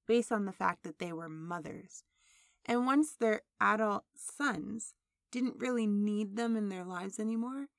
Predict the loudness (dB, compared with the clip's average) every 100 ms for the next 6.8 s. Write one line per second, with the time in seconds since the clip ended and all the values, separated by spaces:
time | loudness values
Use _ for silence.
0 | _ _ _ _ _ -6 -2 4 4 4
1 | 2 0 -4 -4 -2 -2 -2 -6 -6 -8
2 | -8 -14 _ _ _ _ _ -4 0 2
3 | 0 -4 0 4 4 2 -4 -14 _ _
4 | _ -6 -6 -6 -6 -2 2 0 -2 0
5 | 0 0 -4 -8 -10 -10 -14 _ _ -6
6 | 0 0 -2 -4 0 0 0 -2